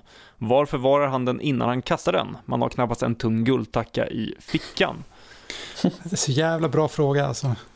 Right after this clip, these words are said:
Speaker 3: Ja.
Speaker 2: Så där älskar jag. Nu, nu snackar vi nördighet, alltså.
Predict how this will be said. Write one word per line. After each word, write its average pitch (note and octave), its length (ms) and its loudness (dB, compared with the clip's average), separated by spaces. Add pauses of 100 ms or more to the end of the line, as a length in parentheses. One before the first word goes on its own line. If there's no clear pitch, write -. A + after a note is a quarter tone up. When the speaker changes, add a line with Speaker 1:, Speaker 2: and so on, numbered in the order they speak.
(720)
Speaker 3:
Ja. B2 60 2
Speaker 2:
Så C#3+ 240 4
där E3+ 180 4
älskar D3+ 340 0
jag. C3+ 120 4
Nu, D#3+ 220 4
nu E3+ 220 6
snackar C3+ 300 0
vi C3 80 6
nördighet, C3 760 2
alltså. C3 280 0